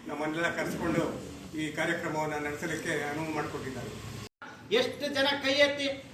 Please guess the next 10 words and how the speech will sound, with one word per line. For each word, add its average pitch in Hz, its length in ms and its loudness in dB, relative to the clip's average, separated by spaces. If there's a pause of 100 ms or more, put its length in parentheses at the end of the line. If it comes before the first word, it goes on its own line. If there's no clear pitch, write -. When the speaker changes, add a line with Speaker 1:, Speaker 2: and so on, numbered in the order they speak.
(300)
Speaker 2:
ಸತತ 294 420 4
ಕೆರಳು 277 580 2
ಎರಡು 269 440 4
ವರ್ಷಗಳಿಂದ 262 680 0
ನಿರಂತರವಾದಂಥ 269 1120 2
ಒಂದು 240 260 0
ಸೌಜನ್ಯ 269 580 2
ಕೇಸನ್ನ 240 540 -2 (480)
ಹಿಡ್ಕೊಂಡು 294 560 6 (440)
ಅಲ್ಲೇ 294 680 8